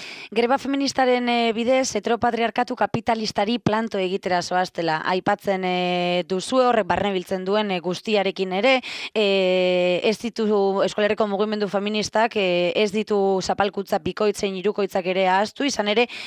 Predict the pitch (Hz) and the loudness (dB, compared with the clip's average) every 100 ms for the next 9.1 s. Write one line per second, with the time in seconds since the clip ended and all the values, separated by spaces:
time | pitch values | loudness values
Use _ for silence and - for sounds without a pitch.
0 | - 208 190 180 175 170 - 196 220 202 | -8 0 2 2 2 2 0 0 -2 0
1 | 208 208 208 285 247 226 220 202 196 190 | -2 0 2 0 0 2 2 4 2 2
2 | 202 262 233 214 214 240 233 226 226 226 | 2 0 0 0 2 2 0 0 0 0
3 | 277 254 208 196 190 214 233 214 190 196 | 2 0 0 -2 0 0 -2 -6 -4 0
4 | 185 190 165 - - - 220 226 208 190 | 0 0 -4 -10 -8 -2 0 0 0 0
5 | 196 190 180 - 190 180 185 180 175 165 | 0 0 0 0 -2 -2 0 0 0 0
6 | 190 180 175 175 170 170 165 160 143 170 | 0 2 2 2 2 0 0 -2 -2 0
7 | 160 160 165 196 214 208 185 165 185 202 | 0 -2 -2 0 0 0 -2 -2 0 -2
8 | 208 190 - 202 196 180 214 214 208 220 | -2 -2 -2 0 -2 0 0 0 2 2